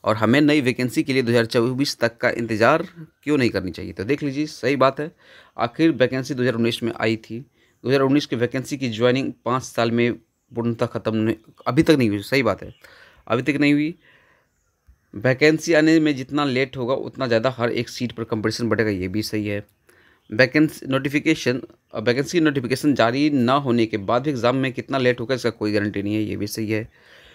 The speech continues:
दो हज़ार चौबीस चुनाव के समय यदि कोई भी नेता ये नहीं बोल पाएगा कि इस मांग के बारे में हमें पहले से पता नहीं था, इसलिए हमें इस चुनाव में जिताए, ताकि जीतने के तुरंत बाद हम वैकेंसी दे देंगे, ये भी बोलेगा। यदि वैकेंसी जब दो हज़ार चौबीस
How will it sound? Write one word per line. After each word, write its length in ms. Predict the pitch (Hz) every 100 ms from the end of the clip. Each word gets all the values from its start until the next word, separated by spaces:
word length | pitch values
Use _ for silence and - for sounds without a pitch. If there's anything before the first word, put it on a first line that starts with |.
| - _ _ -
दो 60 |
हज़ार 80 | 151
चौबीस 460 | 151 - 147 170 -
चुनाव 200 | 143 143
के 60 | 151
समय 220 | 143 143
यदि 120 | 139
कोई 200 | 135 143
भी 100 | 135
नेता 240 | 123 120 131
ये 180 | 123 120
नहीं 180 | 123
बोल 120 | 120 117
पाएगा 300 | 113 113 123
कि 160 | -
इस 180 | 120 -
मांग 220 | 113 113
के 100 | 110
बारे 220 | 107 107
में 120 | 113 113
हमें 300 | 113 135 -
पहले 220 | 107 110
से 140 | -
पता 220 | 104 98
नहीं 160 | 101 101
था, 260 | - - 185 175 - _ -
इसलिए 260 | - 143 131
हमें 180 | 117 123
इस 220 | - -
चुनाव 180 | 117 113
में 120 | 110
जिताए, 260 | 110 107
ताकि 260 | 127 120 113
जीतने 300 | 104 113 123
के 100 | 117
तुरंत 360 | - 117 131 107
बाद 260 | 110 110
हम 80 | 107
वैकेंसी 360 | 104 101 107 107
दे 140 | 101
देंगे, 260 | 92 104 110
ये 200 | 101 95
भी 120 | 104
बोलेगा। 460 | 104 104 104 110 - _ _ - - - _ _ _ _ - _ -
यदि 260 | 127 139
वैकेंसी 480 | 147 151 151 156 147
जब 400 | 123 113 131 131
दो 140 | 123 139
हज़ार 80 |
चौबीस 540 | 131 120 110 147 -